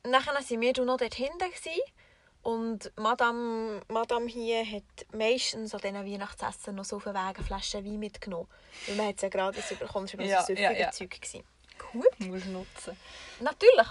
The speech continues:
Speaker 1: Ähm, ich, linke Jackensack, eine rote, rechte Jackensack, eine weisse. Und dann bin ich mit, mit mir, ich weiss nicht mal mehr, mit wem ich unterwegs war. Auf jeden Fall auf das letzte Zügli. Und dann kommt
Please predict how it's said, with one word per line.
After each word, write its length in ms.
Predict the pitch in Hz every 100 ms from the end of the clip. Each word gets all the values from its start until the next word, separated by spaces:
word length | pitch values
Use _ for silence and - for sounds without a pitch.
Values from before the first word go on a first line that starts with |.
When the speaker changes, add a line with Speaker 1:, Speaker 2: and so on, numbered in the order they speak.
| -
Speaker 1:
Ähm, 340 | 233 220 214 - _ _
ich, 200 | - 262 - _
linke 300 | 220 262 254
Jackensack, 600 | 226 247 - - 262 -
eine 100 | 208
rote, 280 | 226 311 - 311
rechte 300 | 233 240 208
Jackensack, 640 | 208 214 208 185 190 -
eine 100 | 214
weisse. 380 | 262 254 - - - _ - - - - - _
Und 60 | 220
dann 360 | 247 262 262 247
bin 160 | 208
ich 100 | 233
mit, 180 | 247 202 - -
mit 220 | 202 196
mir, 240 | 202 240 220 - _ _
ich 100 | - 202
weiss 160 | 190
nicht 100 | 214
mal 140 | 220 214
mehr, 140 | 226
mit 160 | 214 202
wem 140 | 220
ich 100 | 214 220 -
unterwegs 500 | 190 190 - - - - -
war. 80 | 240 - - - -
Auf 60 | 240
jeden 160 | 254
Fall 180 | 247 262
auf 80 | 262
das 100 | -
letzte 360 | 233 - 233 -
Zügli. 320 | 269 302 370 466 - - - - -
Und 120 | 240
dann 440 | 233 269 262 262 247 _ _ _ _ _ _ _ _ _ _
kommt 560 | - - 220 220 -